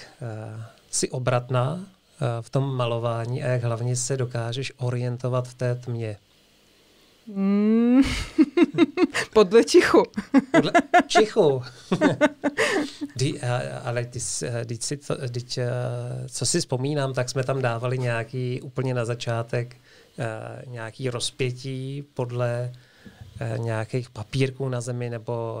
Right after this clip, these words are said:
Speaker 1: s-, na-, nálepek.
Speaker 2: Mhm, ale to nedělám pro sebe, to dělám pro foťák,
Speaker 1: Mhm.
Speaker 2: eh, abych věděla, kde budou hranice záběru a abych trefila vlastně ten záběr, protože,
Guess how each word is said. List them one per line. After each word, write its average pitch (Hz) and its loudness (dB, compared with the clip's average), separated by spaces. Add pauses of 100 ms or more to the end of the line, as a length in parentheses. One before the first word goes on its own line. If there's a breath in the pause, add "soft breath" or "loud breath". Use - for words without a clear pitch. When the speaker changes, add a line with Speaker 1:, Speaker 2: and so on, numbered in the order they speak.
(140)
Speaker 1:
s-, - -8 (180)
na-, 127 -2
nálepek. 123 -4 (140)
Speaker 2:
Mhm, 220 4
ale 202 4
to 220 0
nedělám 220 4
pro 190 -2
sebe, 185 2
to 202 -8
dělám 185 0
pro 180 2 (200)
foťák, 202 0 (460)
Speaker 1:
Mhm. 127 0
Speaker 2:
eh, 156 -12 (480)
abych 170 -4 (100)
věděla, 175 4
kde 160 -2
budou 170 2
hranice 180 0
záběru 160 2
a 151 -2
abych 185 -4
trefila 185 -2 (180)
vlastně - -10
ten 170 -2
záběr, 165 0
protože, 180 -2